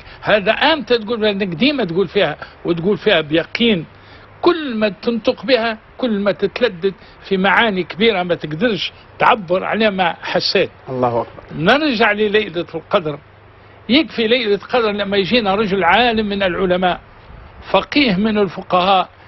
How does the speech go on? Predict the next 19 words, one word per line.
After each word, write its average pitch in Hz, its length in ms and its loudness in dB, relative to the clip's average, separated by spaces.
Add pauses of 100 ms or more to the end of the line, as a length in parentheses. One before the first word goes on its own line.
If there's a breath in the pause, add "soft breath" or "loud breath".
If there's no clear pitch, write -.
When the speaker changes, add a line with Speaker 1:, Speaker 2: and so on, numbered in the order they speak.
(240 loud breath)
Speaker 1:
إنسان 202 580 0
يعتاد 180 540 0
بكلامه، 175 520 -2 (420 loud breath)
يقول 196 340 0
لك: 220 180 0
"راهو 220 260 2
الليلة 208 340 2
الفلانية 208 580 0
فيها 185 340 0
وفيها"، 170 440 0 (320 loud breath)
يقول: 175 300 0
"الكلمة 196 440 0
هذه 175 240 0
قالها 170 180 0
لي 165 140 -2
فلان، 196 420 0 (720)
قالها 170 280 2
لي 196 200 0
فلتان". 185 600 0